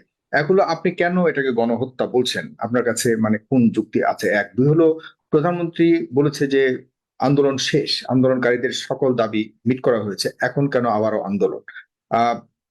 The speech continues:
আপনি জানেন যে, আহ, প্রধানমন্ত্রী তো আবার, আহ, যে ধ্বংসস্তূপ সেখানে সফর করতে গে-, আহ, পরিদর্শন করতে গেছেন, সেখানে, সেখানে তিনি কান্নাও করেছেন। এই বিষয়গুলো নিয়ে অনেক তর্ক বিতর্ক হচ্ছে। এই দুটি প্রশ্ন সহকারে আপনারা যদি কেউ কোনো সম্পূরক প্রশ্ন করতে চান, জনাব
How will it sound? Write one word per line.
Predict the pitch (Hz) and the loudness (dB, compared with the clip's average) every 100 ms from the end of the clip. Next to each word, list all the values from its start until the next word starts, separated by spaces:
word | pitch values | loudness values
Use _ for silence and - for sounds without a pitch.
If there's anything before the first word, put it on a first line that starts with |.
| _ _ _ _ - | _ _ _ _ -6
আপনি | 131 151 139 | -2 0 0
জানেন | 135 143 143 | 0 0 0
যে, | 127 127 120 | 2 4 2
আহ, | 113 104 | 0 -4
প্রধানমন্ত্রী | - 135 135 123 117 | -2 0 2 0 -2
তো | - 120 117 | 0 0 0
আবার, | 117 117 | 0 0
আহ, | 107 - 107 104 101 - 113 - - - - _ _ 107 | -2 -4 -2 0 -2 -2 -8 -8 -12 -14 -18 _ _ -4
যে | 131 123 | 0 0
ধ্বংসস্তূপ | 117 104 131 127 147 - 151 139 - _ _ _ | 0 -2 -2 0 -2 0 0 0 -6 _ _ _
সেখানে | - 139 120 | -4 -2 0
সফর | 117 127 123 | 0 -2 -2
করতে | 120 113 117 | -4 -2 0
গে-, | 113 | 2
আহ, | 113 107 95 - _ - | 2 0 -4 -10 _ 0
পরিদর্শন | 143 143 160 151 | 2 2 0 0
করতে | 127 127 | -4 0
গেছেন, | 117 120 | -2 -2
সেখানে, | 117 117 117 - - | -4 -2 -2 -4 -2
সেখানে | 117 110 | 0 0
তিনি | 113 110 | -2 -2
কান্নাও | 104 117 127 | 2 2 2
করেছেন। | 117 107 - 107 - - - | 2 0 -2 -4 -6 -16 -2
এই | 143 | 0
বিষয়গুলো | 143 131 156 151 | 0 0 2 2
নিয়ে | 151 135 | 2 0
অনেক | 120 131 123 | 2 0 0
তর্ক | 113 104 | -4 -2
বিতর্ক | 101 101 104 | -4 -2 -4
হচ্ছে। | 107 123 - 87 - - - | -2 -2 -4 -8 -14 -20 -2
এই | 151 | 2
দুটি | 180 202 | 2 2
প্রশ্ন | 175 160 180 | 0 0 -2
সহকারে | 180 165 180 180 180 _ - | 0 0 0 -2 -4 _ -8
আপনারা | - 165 | -2 0
যদি | 165 170 | 2 0
কেউ | 170 165 | 2 0
কোনো | 156 147 147 | 2 0 0
সম্পূরক | - 147 160 156 | -4 0 0 0
প্রশ্ন | 131 127 | -4 -2
করতে | 147 147 | -4 -2
চান, | 131 127 | -2 0
জনাব | 120 113 107 | 2 0 -2